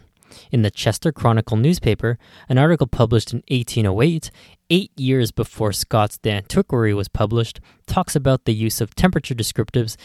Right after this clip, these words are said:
in everyday speech. Here's a small excerpt. Quote, "The restaurateur says he has hot work of it in his ice house, and the glass blower, just released from his furnace,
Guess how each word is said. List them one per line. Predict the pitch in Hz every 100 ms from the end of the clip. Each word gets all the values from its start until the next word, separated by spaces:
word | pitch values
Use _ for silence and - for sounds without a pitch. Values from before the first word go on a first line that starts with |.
| -
in | 165 147
everyday | 110 98 90
speech. | - - - - - - _ _ _
Here's | 165 165
a | 143
small | 110 101
excerpt. | 117 104 123 135 - _ _ -
Quote, | - 170 - - - _ _ _ - -
"The | 123
restaurateur | 110 101 - 113 101 101 - 180
says | - - 110 -
he | 120 101
has | 98 92 -
hot | 123 139
work | 107 110 147 - - - _
of | 180 147
it | 110 - _ _ -
in | 131 123
his | 135 -
ice | 113 95 -
house, | - 165 - - - _ - _
and | 123
the | 104
glass | - 131 175 -
blower, | - 123 120 147 131
just | 175 180 -
released | 143 120 107
from | - 104
his | 92
furnace, | - 165 160 147